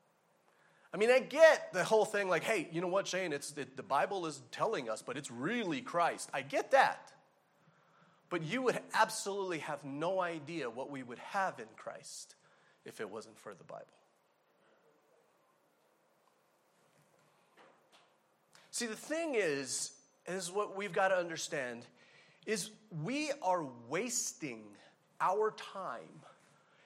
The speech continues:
trying to convince people in our world that God exists. All right, here we go. Are you ready? This is one of those sermons that gets me in trouble.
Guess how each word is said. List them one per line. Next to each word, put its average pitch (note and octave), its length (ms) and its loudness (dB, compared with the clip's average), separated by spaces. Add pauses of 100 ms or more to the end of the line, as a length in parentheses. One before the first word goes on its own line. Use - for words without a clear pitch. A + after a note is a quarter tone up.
(160)
trying A#3+ 680 0
to A3+ 200 -8
convince E3+ 640 -6
people D#3+ 560 -10
in D3 160 -8
our C#3 220 -2
world B2 560 -4 (500)
that C3 240 -4
God B2 440 -2
exists. - 920 -16 (3000)
All G#2+ 80 -4
right, B2 180 2
here A#2 120 -8
we D3+ 80 -4
go. C#3+ 140 0
Are A2 60 -2
you A2+ 140 -10
ready? D3 240 -4 (640)
This - 160 -16
is A#2 80 -14
one C#3 140 0
of D3+ 80 0
those C#3+ 160 0
sermons B2+ 400 -2
that B2 140 -8
gets B2 220 -8
me C3 80 -8
in A#2+ 80 -10
trouble. A2+ 280 -8